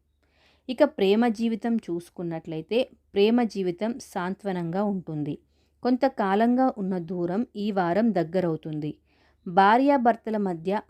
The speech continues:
ప్రేమ, ప్రేమాభిమానాలు మరింత బలపడతాయి. ఇక కుటుంబంలో అయితే ఒక శుభకార్య సూచనలు మాత్రం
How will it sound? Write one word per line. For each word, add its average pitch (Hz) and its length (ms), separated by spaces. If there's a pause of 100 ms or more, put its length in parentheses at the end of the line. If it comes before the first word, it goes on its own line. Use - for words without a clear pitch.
(120)
ప్రేమ, 180 300
ప్రేమాభిమానాలు 190 1160
మరింత 180 440
బలపడతాయి. 156 840 (600)
ఇక 247 160 (220)
కుటుంబంలో 254 640
అయితే 180 600
ఒక 208 140
శుభకార్య 214 600
సూచనలు 180 460
మాత్రం 170 460